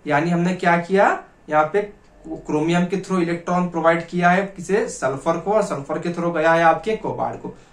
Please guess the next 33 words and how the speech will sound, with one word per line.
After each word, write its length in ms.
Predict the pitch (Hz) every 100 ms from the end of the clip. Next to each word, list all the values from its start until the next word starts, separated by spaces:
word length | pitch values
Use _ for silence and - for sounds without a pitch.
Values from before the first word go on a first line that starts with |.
| - -
तो 60 | 147
इसका 320 | 135 - 196
oxidation 600 | 202 - - 170 170 175 170
state 280 | - 175
हो 100 | 165 147
जाएगा 360 | 156 160 165
फिर 240 | 165 175 170
प्लस 400 | 165 127 139 - -
थ्री 280 | 180 247 - - _ - - - -
और 160 | 135
इसका 340 | 127 - 170 175
हो 180 | 156 151
जाएगा 400 | 156 165 170 170
guys 440 | 160 175 247 - - -
plus 500 | - 143 151 165 - -
two। 120 | 127 - - - - - -
अब 160 | 165 175
जब 220 | 226 226
प्लस 240 | 170 175 -
थ्री 160 | 196
हो 180 | 208 170
रहा 140 | 180 190
है 60 |
आपका 340 | 190 196 196 202
chromium 500 | 196 165 170 180 180
का, 180 | 180 185 185 - - -
तो 60 | 151
chromium 400 | 160 156 175 175
हो 140 | 165
गया 320 | 165 175 180 160
inert, 400 | 160 170 180 - - - -
Correct 280 | 156 175
guys, 420 | 170 185 233 -